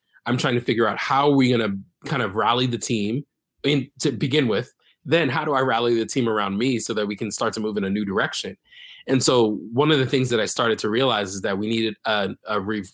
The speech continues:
a revamp of the central vision and values. So we had a good think. I created a little small task force, and we started working through what that was, and we rolled that out. So we have a new mission and vision for the organization.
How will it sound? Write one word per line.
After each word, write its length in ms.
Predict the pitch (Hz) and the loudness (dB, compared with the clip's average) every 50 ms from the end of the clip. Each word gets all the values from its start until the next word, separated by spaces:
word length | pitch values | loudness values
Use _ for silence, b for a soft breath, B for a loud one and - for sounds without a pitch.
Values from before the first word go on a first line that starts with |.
| - _ | -10 _
a 60 | 113 | -2
revamp 400 | 110 120 139 139 120 117 107 101 | 2 2 4 4 4 2 0 0
of 140 | 110 104 95 | -2 -4 -4
the 80 | 95 - | -6 -4
central 320 | - 113 104 - 110 98 | -4 -4 -4 -2 -4 -2
vision 320 | 90 110 107 98 104 101 101 | -2 -2 0 0 0 -2 -2
and 120 | 98 95 | -2 -2
values. 560 | 101 95 90 90 87 87 - - - - B B B B B B B B | -2 -2 -2 -2 -2 -4 -6 -6 -6 -6 B B B B B B B B
So 300 | - - 123 110 107 107 | -4 0 2 4 4 4
we 240 | 104 107 120 127 123 | 4 4 2 2 2
had 220 | 120 131 127 113 | 2 0 0 0
a 80 | 110 101 | -2 -2
good 240 | 95 123 123 120 - | 0 0 -2 0 0
think. 300 | - 120 113 117 113 - | 0 0 0 0 0 -2
I 100 | 101 98 | -4 -4
created 360 | - - 117 107 104 98 95 | -2 -2 -2 0 0 -2 -2
a 80 | 104 101 | -4 -4
little 200 | 101 104 101 95 | -4 -4 -4 -4
small 300 | - - - 107 104 101 | -4 -2 -2 -2 -2 -2
task 380 | - - 107 101 104 - - | -2 -2 -2 -2 -2 -4 -4
force, 320 | - 104 101 98 98 - - | -2 0 0 2 0 -2 -6
and 360 | - - - - - _ 110 | -12 -18 -20 -20 -10 _ -4
we 40 | 113 | 0
started 240 | - - 117 110 107 | 2 2 2 2 2
working 320 | 98 117 113 - 113 92 | 2 0 0 0 -4 -4
through 260 | - 113 110 113 120 | -2 0 2 2 2
what 160 | 113 98 95 | 0 -2 -4
that 180 | - 107 - - | -4 -4 -2 -2
was, 440 | 104 101 98 117 165 196 - - B B B B B B B B - | 0 0 0 0 0 -2 -4 -6 B B B B B B B B -2
and 240 | 127 120 113 110 107 | 0 0 2 2 0
we 80 | 110 | 0
rolled 260 | 104 107 110 107 104 | 2 2 2 2 2
that 160 | 110 104 104 104 | 2 0 0 0
out. 240 | 104 110 113 - | 0 -2 -2 -2
So 260 | - - 123 110 104 101 | -2 0 2 2 2 2
we 160 | 98 104 110 | 2 0 0
have 120 | 120 110 110 | 0 0 0
a 60 | 104 | 0
new 120 | 104 104 | -2 0
mission 380 | 104 104 104 101 - - 113 104 | 0 0 -2 -2 -2 -2 -2 -2
and 160 | 101 98 92 | -2 -2 0
vision 300 | 107 107 95 110 104 92 | 0 0 0 0 -2 -2
for 120 | - 113 | -2 0
the 60 | 104 101 | 0 0
organization. 800 | 101 98 104 101 95 98 101 101 98 - - 101 104 107 B | 0 0 -2 -2 -2 -2 -2 -2 -2 -2 -2 -4 -4 -4 B